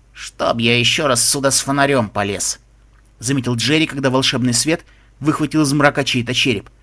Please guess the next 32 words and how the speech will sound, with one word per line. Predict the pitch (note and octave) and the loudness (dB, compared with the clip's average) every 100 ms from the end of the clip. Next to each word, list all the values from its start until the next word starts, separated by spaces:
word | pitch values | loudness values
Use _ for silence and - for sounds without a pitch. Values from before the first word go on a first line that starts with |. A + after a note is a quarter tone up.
| _ _ - | _ _ -16
«Никогда | - - G3 A3+ B3+ | -6 -4 0 2 2
бы | C#3+ | 2
не | B2+ | 2
подумал, | B2+ C3+ C3 A#2 | 2 2 2 0
что | - A#2+ | -2 -4
в | |
старых | - C#3 B2 - | 0 2 2 0
тоннелях | B2+ D3 B2+ A#2 | 0 2 0 -2
столько | - A2 A#2 | -4 -4 -4
гадости». | A2+ C#3+ A#2+ D#2+ - - - _ _ _ _ _ _ _ _ _ | -2 0 0 0 -8 -10 -20 _ _ _ _ _ _ _ _ _
Скутало | - - - C3 D3 | -10 -10 -8 -6 -4
не | D3+ D3 | -2 -4
ответила. | C#3+ A2 - - - _ | -6 -12 -12 -20 -20 _
Ей | - A2 C#3 | -6 -2 2
вообще | C#3 E3 - B3+ | 2 2 2 2
почему-то | G#3+ - D#3+ C3 | 2 0 0 -2
хотелось | C3+ D3+ F#3 D#3 B2+ | -2 -2 0 0 -2
прижаться | D3 D#3 D#3+ - | -2 0 0 0
к | C#3+ | -4
Лире | F3 D3+ | 0 -2
Хартстрингс | C3+ G3 G3+ - A#2+ - - - _ | 0 -2 -2 -4 -4 -4 -8 -20 _
и | - | 2
спать, | - - F3+ G3 - | 2 4 6 6 4
спать, | - - E3 F3+ - | -2 4 6 6 4
спать, | - - E3+ - - _ - _ _ _ _ | -2 4 4 4 -2 _ -20 _ _ _ _
пока | C3+ C3+ | -6 -2
не | D#3 | 2
разбудит | D3 D3 C3 D3+ C#3+ - | 2 2 -2 -4 -6 -6
кто-нибудь | - D3 C#3 C3+ | -4 -2 -2 0
строгий | - - D#3+ D#3+ E3 | 0 0 -2 -2 -2
и | D#3 | -2
решительный, | E3 D#3+ C3 A2+ F2+ | -2 -2 -4 -6 -10